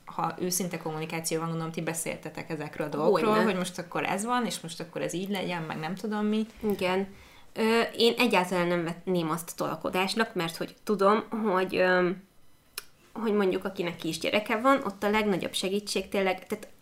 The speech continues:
Speaker 2: az anyának az a legfontosabb, hogy a gyerekével legyen, legalábbis amíg ilyen nagyon babák voltak.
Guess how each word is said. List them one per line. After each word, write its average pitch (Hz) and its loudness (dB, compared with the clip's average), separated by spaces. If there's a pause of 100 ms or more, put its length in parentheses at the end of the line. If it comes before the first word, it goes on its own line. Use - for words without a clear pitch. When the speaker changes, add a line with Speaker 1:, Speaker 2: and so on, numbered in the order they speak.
(280)
Speaker 2:
az 220 0
anyának 262 6
az 214 2
a 196 4
legfontosabb, 214 0 (100)
hogy 196 -2
a 180 0
gyerekével 175 0
legyen, 180 2
legalábbis 180 2
amíg 175 0
ilyen 175 0
nagyon 180 0
babák 165 -2
voltak. 202 -2